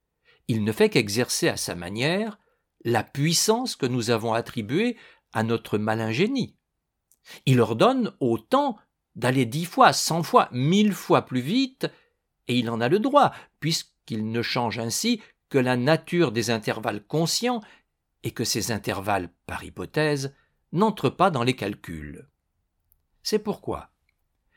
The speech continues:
dans une durée psychologique de quelques secondes, il pourra faire tenir plusieurs années, plusieurs siècles même, de temps astronomique.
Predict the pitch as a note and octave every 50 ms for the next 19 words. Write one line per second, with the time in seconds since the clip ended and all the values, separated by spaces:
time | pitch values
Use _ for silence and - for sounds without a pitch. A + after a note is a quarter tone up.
0 | _ - _ - - B2 C3+ A#2+ A#2+ B2+ A#2+ A#2+ A2+ G2+ F#2 G#2 B2+ B2+ C3 G3
1 | A#3+ G#3+ D#3+ - - - - C3+ - - A#2+ A#2 A#2+ A#2 G#2+ B2 E3 C#3+ - -
2 | - G#2+ G#2 A#2 A2 - - A2+ G#2+ - - A#2 - - C3+ B2 C3 F#3+ A#3 B3
3 | B3 A#3+ F#3+ D#3+ - _ _ _ _ _ _ _ _ - - - _ - F#3 G3
4 | F#3+ - - A#3+ B3 A3+ A3 G#3 - - G3 - - - G3 G3+ A3+ B3 B3 A3
5 | - _ _ _ - - F#3+ F#3 F3+ A3 G#3 F#3 F3 G#3+ G#3+ G#3 G#3+ G3 C#3+ -
6 | _ _ _ _ _ _ _ _ _ _ - - C#3+ C#3 A#2+ B2+ C#3 B2+ - -
7 | - - - C3+ G#2+ - - - E2+ D#2+ F#2 A2+ D3+ G#3 A3+ A3 G#3+ G3+ F#3+ -
8 | _ _ _ _ _ _ - G#2+ G#2 A#2+ A2 - - - A3 F#3 B2+ F2+ - -
9 | - - - G#2 F#2+ F#2 F2 E2+ D#2+ D2 C#2 - - -